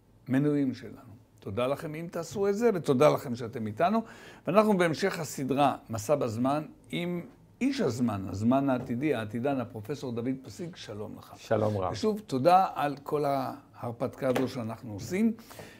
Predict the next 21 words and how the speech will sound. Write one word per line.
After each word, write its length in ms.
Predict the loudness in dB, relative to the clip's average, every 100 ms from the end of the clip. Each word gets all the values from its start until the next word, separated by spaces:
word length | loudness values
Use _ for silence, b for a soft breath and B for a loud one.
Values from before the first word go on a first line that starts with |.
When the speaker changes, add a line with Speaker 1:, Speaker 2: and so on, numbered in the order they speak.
| B
Speaker 1:
ואנחנו 260 | 0 4 4
נמצאים 300 | 6 4 8
בהמשך 460 | 6 6 2 0
של 200 | 2 -2
הפרק 400 | 0 2 2 0
הקודם, 800 | -6 -4 0 8 8 8 4 2 0 -10
שנקרא 460 | -6 -2 -2 0 0
מלחמת 480 | 0 0 0 0
האזרחים, 560 | 0 -2 -4 -6 -4 -2
כך 460 | -4 -6 -8 -10 -14 -10
קראנו 420 | -2 0 0 2
לו, 280 | 2 0 -2 -14 -18
סרקנו 540 | -8 -2 0 -2 -2 -6
אותו, 300 | -2 -4 -4
עיינו 540 | -2 4 6 6 6 4
בו. 280 | 6 4 B B B B B B B _ -10
והשאלה 2250 | -6 2 6 8 8 8 4 2 0 0 0 -2 -4 -6 -12 -16 -14 -14 -6 -2 -2 -2
שאני 280 | -4 -6 -6
רוצה 260 | -4 -4
לשאול 340 | -4 -2 0 0
אותך, 240 | -2